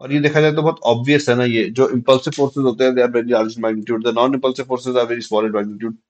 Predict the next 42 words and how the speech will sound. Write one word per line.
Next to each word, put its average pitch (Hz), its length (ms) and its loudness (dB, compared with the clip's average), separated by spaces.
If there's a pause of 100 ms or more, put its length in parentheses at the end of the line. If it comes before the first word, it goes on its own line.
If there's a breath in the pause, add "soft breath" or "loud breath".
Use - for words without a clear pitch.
(240)
और 135 120 -4
finite 151 340 4
in 147 80 2
magnitude, 131 560 0
तो 135 160 2
ये 139 180 2
एक 135 80 -2
दूसरे 135 220 -2
को 131 100 -6
cancel 123 280 -4
तो 135 80 -2
नहीं 135 120 0
कर 135 100 0
पाएंगे। 113 360 -4
तो 110 260 -14
impulsive 135 440 -2
force 135 240 -2
अगर 131 160 0
cancel 120 300 -2
होगा, 113 160 0
तो 131 140 -2
वो 131 80 -2
दूसरे 120 280 -4
impulsive 110 320 -4
force 107 200 -6
से 104 100 -4
ही 104 60 -6
कैंसिल 98 320 -6
होगा। 92 200 -14 (680)
ठीक 127 140 -8
है, 117 240 0
तो 117 120 -8
ये 120 160 2
एक 113 120 -4
पॉइंट 104 220 -2
है। 110 60 0
दूसरा 139 440 2
पॉइंट 135 340 0
ये 120 140 2
है 120 300 -2 (560)
कि, 139 420 4 (160)
अ, 117 260 2